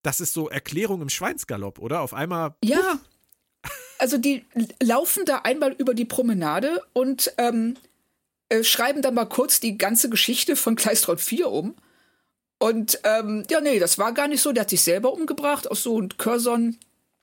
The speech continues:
Speaker 2: der lag bei mir im Bett, deshalb konnte er die Nachricht gar nicht verschicken. Warum er das nicht konnte oder welchen Beweis sie dafür hat, ist dann nochmal die, eine andere Frage. Aber, ähm, der Sohn, es gibt dann keine Konfrontation mehr zwischen ihr und ihrem Sohn.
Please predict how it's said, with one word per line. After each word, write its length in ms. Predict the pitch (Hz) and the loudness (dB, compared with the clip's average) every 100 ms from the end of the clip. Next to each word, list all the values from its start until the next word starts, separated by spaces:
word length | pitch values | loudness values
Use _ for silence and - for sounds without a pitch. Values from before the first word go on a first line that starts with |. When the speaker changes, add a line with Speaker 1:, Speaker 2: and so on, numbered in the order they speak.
| _ _ 196 | _ _ -2
Speaker 2:
der 440 | 214 208 196 190 | 2 4 4 2
lag 220 | 202 190 - | 2 0 2
bei 100 | 175 | 0
mir 160 | 170 | 0
im 80 | 151 | -2
Bett, 220 | 147 196 262 | 0 0 0
deshalb 240 | 254 202 | 0 0
konnte 240 | 226 202 220 | 0 0 0
er 60 | |
die 80 | 175 | 0
Nachricht 360 | 175 185 208 - | 0 0 -2 -2
gar 160 | 175 | -2
nicht 120 | 175 - | -2 -4
verschicken. 520 | 156 - - 262 277 - - - | -2 -2 -2 -4 -6 -10 -18 -4
Warum 340 | 180 175 262 | -2 2 2
er 120 | 415 233 | 2 2
das 220 | 190 - | 2 2
nicht 200 | 175 - | 2 0
konnte 420 | - 165 160 165 | 0 0 2 0
oder 380 | 156 190 185 170 160 - | 2 2 2 -2 -10 -2
welchen 320 | 208 208 185 | 0 0 0
Beweis 400 | 160 185 240 - | 0 0 2 2
sie 100 | 247 | 2
dafür 360 | 185 - 147 156 | 0 0 -2 0
hat, 160 | 208 | -2
ist 260 | - 196 - | -2 -2 0
dann 100 | 190 | 2
nochmal 240 | 190 180 | 0 0
die, 260 | 165 160 - - | -2 -6 -10 -4
eine 120 | 170 | -2
andere 320 | 202 277 196 | 0 0 0
Frage. 500 | 165 - 147 151 233 - - - - - _ _ - | -2 -2 -4 -2 -2 -4 -18 -20 -20 -20 _ _ -2
Aber, 600 | 202 202 202 202 202 - | 0 2 2 4 2 0
ähm, 480 | 196 196 202 202 190 | 2 4 2 0 0
der 140 | 220 202 | 2 4
Sohn, 420 | - 214 254 349 381 - - _ _ - | 4 4 2 0 -6 -14 -20 _ _ 0
es 120 | - | 0
gibt 140 | 320 | 0
dann 120 | 262 208 | -2 -2
keine 300 | 247 302 349 | 0 0 0
Konfrontation 840 | 311 302 285 262 240 - 233 277 254 | 0 -2 -2 -2 2 2 2 2 0
mehr 140 | 240 | 0
zwischen 280 | - 220 202 | 0 0 -2
ihr 200 | 214 226 | -2 -2
und 100 | 196 | -2
ihrem 200 | 196 170 | -4 -4
Sohn. 360 | 165 151 233 | -2 -2 -4